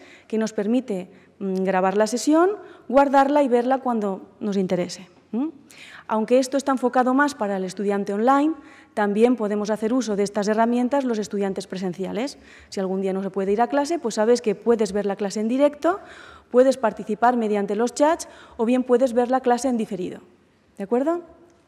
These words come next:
Están implicadas y colaboran las entidades públicas y privadas del, de gran relevancia en el entorno económico y social de, de España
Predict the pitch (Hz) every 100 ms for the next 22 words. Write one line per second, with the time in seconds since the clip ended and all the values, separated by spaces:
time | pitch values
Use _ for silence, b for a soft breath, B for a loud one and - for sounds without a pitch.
0 | _ _ _ _ _ - B B B B
1 | B B 247 - 294 302 254 240 277 247
2 | 220 214 202 202 233 240 226 202 202 214
3 | 202 208 214 202 208 202 196 - - 196
4 | 202 214 262 330 349 - - - 202 196
5 | 185 180 190 - - 196 233 240 214 214
6 | 220 196 196 185 214 208 208 196 B B
7 | B B - 208 208 202 202 202 220 202
8 | 233 247 247 185 185 175 175 185 180 -
9 | 269 302 330